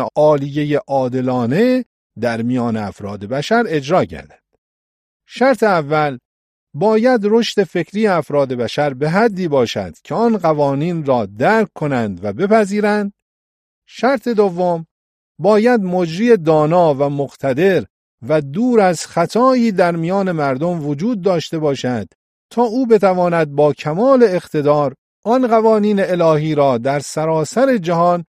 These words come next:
به مرحلهٔ اجرا بگذارد. و چون شرط اول،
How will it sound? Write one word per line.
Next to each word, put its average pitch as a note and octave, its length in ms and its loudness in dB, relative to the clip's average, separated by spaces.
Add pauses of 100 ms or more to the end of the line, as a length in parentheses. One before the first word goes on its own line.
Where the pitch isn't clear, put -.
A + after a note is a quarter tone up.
(260)
به A#2+ 80 -4
مرحلهٔ B2 580 -2
اجرا A2 360 0
بگذارد. D#2 500 -8 (920)
و - 60 -6
چون C4 240 0
شرط A#3 320 0
اول، F3+ 540 2